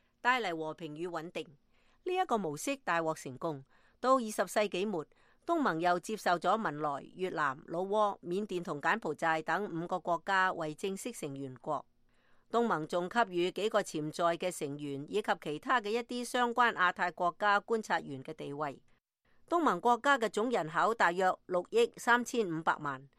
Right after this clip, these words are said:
涵蓋重要嘅戰略地區，具有豐富嘅文化、語言同種族多樣性。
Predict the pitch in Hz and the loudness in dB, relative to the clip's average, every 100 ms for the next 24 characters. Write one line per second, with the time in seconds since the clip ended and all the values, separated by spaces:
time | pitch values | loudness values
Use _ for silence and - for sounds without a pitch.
0 | _ _ - - 160 160 - 202 196 196 | _ _ -6 -2 0 2 4 4 4 -2
1 | 180 196 196 196 190 185 202 196 175 - | -2 -2 -2 0 0 0 -4 0 -2 -2
2 | 151 - 185 170 - _ _ _ - 240 | -8 -6 -8 -8 -14 _ _ _ 0 4
3 | 254 262 311 359 - 220 214 180 151 - | 6 6 4 -2 2 2 4 2 0 6
4 | 190 180 175 170 196 175 147 147 175 160 | 8 8 4 -2 -2 -2 -4 -4 -4 -4
5 | 156 185 240 180 - 233 185 143 - 147 | -2 -2 0 -2 2 0 0 -4 -6 -8